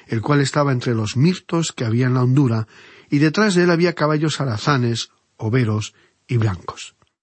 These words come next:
Queremos contemplar lo que nos dicen estos dos versículos, porque creemos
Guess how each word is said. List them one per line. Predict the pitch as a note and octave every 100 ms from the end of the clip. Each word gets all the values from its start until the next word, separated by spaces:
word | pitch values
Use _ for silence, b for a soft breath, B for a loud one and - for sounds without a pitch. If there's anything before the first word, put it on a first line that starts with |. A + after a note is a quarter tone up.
| _ _ _ b b _
Queremos | - F3+ A#3 -
contemplar | G3+ F#3+ F3+ G3+ G3+
lo | E3+
que | C#3+
nos | C3+
dicen | D#3+ - E3 D#3 D3+ b b b b
estos | D#3+ D3 D3 A2+
dos | C3 A#2+
versículos, | A#2+ - - G#2+ A#2+
porque | - D#3+ C#3+ E3 -
creemos | - D#3+ F#3+ A3 B2 C3+ -